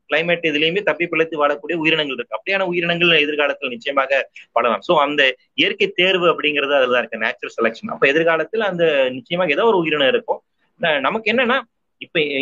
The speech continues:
எல்லாருக்குமான ஒரு இருத்தலை உறுதி செய்வதற்கான நம்ம என்னென்ன செய்ய முடியுமோ அதெல்லாம் தான் செய்ய முயற்சி பண்றோம். இதுல எந்த அளவுக்கு நம்ம சக்சீட் ஆவோம் அப்படின்னு நமக்கு வந்து தெரியாது. ஆனா நமக்கு வந்து இது வேற ஆப்ஷன் கிடையாது அப்படின்னு நம்ம எல்லாரும் கைவிட்ட முடியாது இல்லையா?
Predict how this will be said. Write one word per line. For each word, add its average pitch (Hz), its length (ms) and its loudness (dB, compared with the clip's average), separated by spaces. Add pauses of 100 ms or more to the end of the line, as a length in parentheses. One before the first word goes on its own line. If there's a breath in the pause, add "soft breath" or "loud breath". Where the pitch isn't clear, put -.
(160)
எல்லாருக்குமான 254 960 2
ஒரு 208 180 4 (160)
இருத்தலை 226 400 0
உறுதி 233 320 -4
செய்வதற்கான 196 720 -2
நம்ம 196 320 0
என்னென்ன 214 320 2
செய்ய 196 260 0
முடியுமோ 175 420 -4
அதெல்லாம் 143 380 0
தான் 160 160 -2
செய்ய 147 160 2
முயற்சி 156 320 -2
பண்றோம். 104 340 -8 (320)
இதுல 147 160 2
எந்த 165 180 0
அளவுக்கு 240 220 0
நம்ம 185 140 -4
சக்சீட் 226 300 -4
ஆவோம் 170 320 -4
அப்படின்னு 170 260 -6
நமக்கு 147 200 -8
வந்து 143 160 -12
தெரியாது. 123 500 -2
ஆனா 190 200 -2
நமக்கு 165 320 -4
வந்து 170 200 -4
இது 220 100 -8
வேற 151 200 2 (180)
ஆப்ஷன் 226 380 -6
கிடையாது 101 360 0
அப்படின்னு 175 280 -6
நம்ம 165 140 -2
எல்லாரும் 151 260 0
கைவிட்ட 175 280 -2
முடியாது 120 300 -2
இல்லையா? 113 260 -2